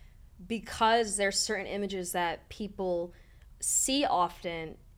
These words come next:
it may discourage them to travel and to go to those specific countries because of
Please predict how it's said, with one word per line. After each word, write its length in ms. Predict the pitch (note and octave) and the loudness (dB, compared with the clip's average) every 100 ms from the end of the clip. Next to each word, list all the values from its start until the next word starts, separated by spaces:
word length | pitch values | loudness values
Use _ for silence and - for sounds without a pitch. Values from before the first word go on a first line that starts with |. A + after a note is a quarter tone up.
| - | 0
it 280 | A#3 A3 - | 2 2 0
may 260 | A3 A3+ A3+ | 0 0 0
discourage 640 | G#3+ - - C4+ D#4 A#3 | -2 -4 0 0 0 -2
them 160 | G3+ G3 | -4 -2
to 220 | - F4 | 0 0
travel 580 | - F#3+ E3+ - F#2 - | 2 2 2 -2 -8 -2
and 200 | A#3 D#4+ | 2 2
to 120 | F4 C4 | 0 -6
go 240 | F#3 F3 | -4 -4
to 200 | F#3 F#3+ | -4 -6
those 300 | F3 D#3 C#3 | -4 -4 -6
specific 400 | - F#3+ - B3 | -8 -8 -8 -10
countries 640 | - D#4 C#4+ G#3+ - G3+ | -6 -4 -4 -4 -6 -8
because 720 | - G#3 F#3 - A3 G#3+ G3 - | -8 -10 -12 -8 -2 -2 -2 -6
of 360 | - G3 F#3 F3+ | -2 2 2 0